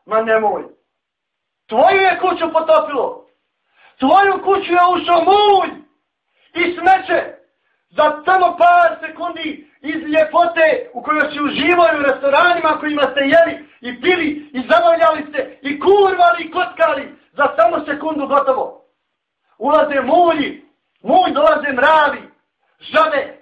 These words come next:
skakavci, pijavice, ribe. Dolazi prljavština da odnese ono što je bilo prljavije od toga. A vi ste mislili da je čisto. A vi ste mislili da je čisto.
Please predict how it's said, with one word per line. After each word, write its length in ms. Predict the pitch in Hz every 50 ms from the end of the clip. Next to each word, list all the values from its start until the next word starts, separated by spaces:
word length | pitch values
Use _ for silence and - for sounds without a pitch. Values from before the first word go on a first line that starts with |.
| _ _ -
skakavci, 800 | - 294 320 302 - 302 285 269 247 - - 254 254 208 - - _ _
pijavice, 800 | - 311 339 330 320 302 302 285 - - - 285 254 - - - - _ -
ribe. 580 | - 247 311 349 330 330 330 - - - - - _ _ _ _ _ _ _ _ _ _ _ _ _ _ _ _ _ _ _ _ _ _
Dolazi 540 | _ 151 233 277 302 285 - - 269 - -
prljavština 880 | - 247 247 247 285 311 330 - - - - 302 285 254 208 - - - _ _ _ _ _ _ _ _ _ _ _ _ _ _ _ _ _ _
da 220 | - 254 277 277
odnese 560 | 262 254 254 320 339 330 - 311 302 277 247 -
ono 240 | 320 330 302 285 - -
što 100 | - 269
je 60 | 262
bilo 240 | 269 285 277 247 -
prljavije 420 | 254 240 262 254 254 247 233 220
od 120 | 220 220 -
toga. 240 | 190 170 160 - - _ _ _ _ _ _ _ _ _ _ _ _ _ _ _ _ _ _ _
A 120 | - 175 185
vi 220 | 277 302 294 -
ste 140 | - 240 220
mislili 380 | 254 247 - - 233 220 208 202
da 80 | 208
je 100 | 202 196
čisto. 420 | - 214 196 - - 151 - - _ _ _ _ _ _ _ _ _ _ _ _ _ _ _
A 100 | - -
vi 280 | - 269 339 339 - -
ste 140 | - 269 262
mislili 460 | 277 302 - - 269 269 254 247 247
da 80 | 240 240
je 140 | - -
čisto. 460 | - 247 202 - - 170 - - -